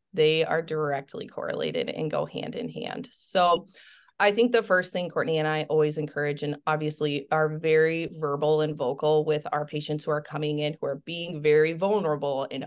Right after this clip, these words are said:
open that they've experienced something such as sexual assault, is that this is a space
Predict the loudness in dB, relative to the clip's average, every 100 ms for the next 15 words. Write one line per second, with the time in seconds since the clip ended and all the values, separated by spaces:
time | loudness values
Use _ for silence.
0 | 0 2 2 0 0 0 -4 -2 -2 -2
1 | -6 -10 -6 -2 -2 -2 -6 -8 -8 -8
2 | -10 -8 -8 -6 -8 -6 -12 -8 -4 -4
3 | -4 -2 0 0 -2 -12 _ -20 _ _
4 | -2 0 2 2 2 -2 -2 0 0 -2
5 | -2 -4 0 0 0 -2 -8